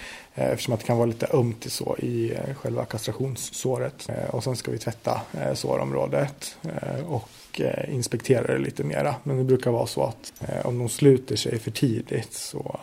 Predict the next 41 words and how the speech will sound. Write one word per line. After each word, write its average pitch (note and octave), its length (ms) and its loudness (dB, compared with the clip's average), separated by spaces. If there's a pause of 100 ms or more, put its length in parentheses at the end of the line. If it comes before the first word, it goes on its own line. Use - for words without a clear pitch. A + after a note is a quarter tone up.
(160)
har A#2+ 200 2
det A#2 80 2
inte A2+ 220 -2
chans A2+ 340 2
att A2 100 -6
dräneras A#2+ 760 4
ut, C#3+ 440 0
eh, - 140 -4
som - 220 -4
det C2 60 -2
ska. - 160 -2
Och - 320 -6
då B1+ 60 -2
täpper - 260 -2
det - 60 -2
igen C#2 200 0
och C2+ 60 -2
blir C#2 120 0
lite G2+ 200 -4
svullet - 520 -4 (180)
och - 60 -20
infekterat. - 680 -4 (100)
Så - 320 -8
vi, B2+ 280 4
vi D3 140 2
börjar C#3+ 280 12
med C#3 140 -4
det. - 120 -6
Lite D3 200 -6
sedering D3+ 560 8
och C#3 100 -2
sen C3+ 120 -4
ska C3 140 -4
vi B2 40 -4
tvätta - 280 -8
såret - 640 -4 (220)
och C3+ 140 -2
gå B2+ 100 0
in C3 80 -6
och - 60 -8
känna. - 240 -4